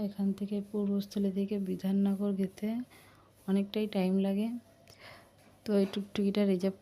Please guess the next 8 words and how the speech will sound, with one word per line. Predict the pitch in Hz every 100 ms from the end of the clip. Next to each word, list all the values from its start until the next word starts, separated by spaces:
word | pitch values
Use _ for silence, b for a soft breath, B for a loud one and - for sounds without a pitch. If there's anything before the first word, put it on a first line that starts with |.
| -
করলাম, | 220 220 240 247 240 -
একবার | 208 190 190 196
নিয়ে | 208 208 208
যাবে | 196 196 208
আবার | 208 214
নিয়ে | 208 196
আসবে। | 190 180 - 226 254 - - - - - - - - _ - - _ - 202 - B B B B B B B _ -
তো | 247